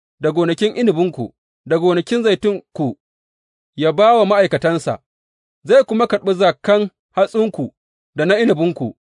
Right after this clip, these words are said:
ya ba shugabannin fadarsa da sauran masu hidimarsa. Zai ƙwace bayinku maza da mata, da shanunku da jakunanku mafi kyau domin su yi masa aiki. Zai karɓi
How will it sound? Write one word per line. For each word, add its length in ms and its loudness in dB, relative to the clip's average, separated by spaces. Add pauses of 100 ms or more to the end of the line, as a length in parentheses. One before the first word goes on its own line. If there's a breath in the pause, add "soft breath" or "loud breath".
(140)
ya 180 -2
ba 200 4
shugabannin 540 -2
fadarsa 520 -2 (320)
da 140 -4
sauran 340 2
masu 280 0
hidimarsa. 600 -4 (720)
Zai 240 2
ƙwace 380 2
bayinku 460 2
maza 400 0 (240)
da 120 -2
mata, 460 0 (440)
da 140 -2
shanunku 640 0 (120)
da 100 0
jakunanku 560 2
mafi 320 -4
kyau 260 -2 (520)
domin 380 0
su 140 -10
yi 220 -2
masa 640 -2
aiki. 460 -2 (840)
Zai 180 4
karɓi 480 -2